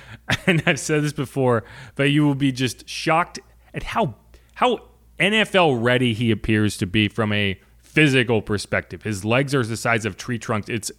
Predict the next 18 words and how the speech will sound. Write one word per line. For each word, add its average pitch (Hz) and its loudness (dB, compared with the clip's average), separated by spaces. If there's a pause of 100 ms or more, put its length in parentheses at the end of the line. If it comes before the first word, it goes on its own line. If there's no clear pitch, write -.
(120)
crazy 95 -2 (220)
how 110 -2
big 117 0
his 110 -4
legs 110 -2
are. 95 -2 (240)
And 127 0
when 135 0
you're 139 0
gonna 139 -2
see 208 -2
Nick 147 -4
Anderson 135 -4
in 117 -4
number 117 -4
forty 101 -8 (160)
standing 147 0
next 127 -2